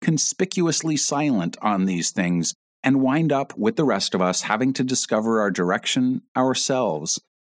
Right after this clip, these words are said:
and being forced to make a choice between too many possible options. This is not the stuff of casual conversations, and it's not going to be solved in a podcast, much less in the remaining few short minutes that I've got with you now. But I do think there are some meaningful clues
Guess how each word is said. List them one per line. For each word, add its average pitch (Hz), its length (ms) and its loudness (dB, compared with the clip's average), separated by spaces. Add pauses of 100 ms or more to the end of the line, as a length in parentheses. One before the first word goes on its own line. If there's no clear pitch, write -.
(120)
and 117 160 4
being 113 160 4
forced 127 500 0
to 127 100 2
make 113 180 0
a 98 60 2
choice 139 480 -2
between 101 460 0
too - 280 0
many 143 220 2
possible 107 500 0
options. - 580 -4 (760)
This 139 220 2
is 135 100 2
not 131 260 0
the 92 80 0
stuff 82 320 -2
of 87 120 -4
casual 87 420 0
conversations, 85 800 0 (300)
and 139 100 2
it's 151 140 -2
not 147 140 0
going 123 180 2
to 127 60 0
be 120 80 2
solved 98 400 0
in 107 40 2
a 104 80 0
podcast, 87 720 -2
much 202 240 0
less 196 280 0
in 139 200 0
the 123 80 2
remaining 117 400 2
few 110 180 0
short 95 280 -2
minutes 95 320 0
that 90 100 -2
I've 90 140 0
got 82 200 0
with 82 200 -6
you 92 60 4
now. 92 420 0 (680)
But 165 120 2
I 165 80 2
do 170 220 2
think 95 340 -2
there 113 100 2
are 110 100 2
some 107 300 0
meaningful 147 420 0
clues 123 520 0